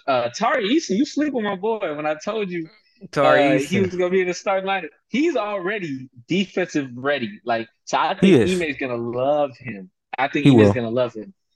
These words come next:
Speaker 1: He's not as good, um, his game is still a little raw, needs to, uh, expand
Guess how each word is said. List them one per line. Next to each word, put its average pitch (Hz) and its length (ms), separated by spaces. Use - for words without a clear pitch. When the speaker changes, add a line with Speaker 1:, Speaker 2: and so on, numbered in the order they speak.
Speaker 1:
He's 160 180
not 160 200
as 123 80
good, 143 240
um, 117 360
his 131 160
game 147 240
is 127 120
still 160 260
a - 20
little 143 300
raw, 123 420
needs 123 360
to, 120 380
uh, 107 340
expand 123 720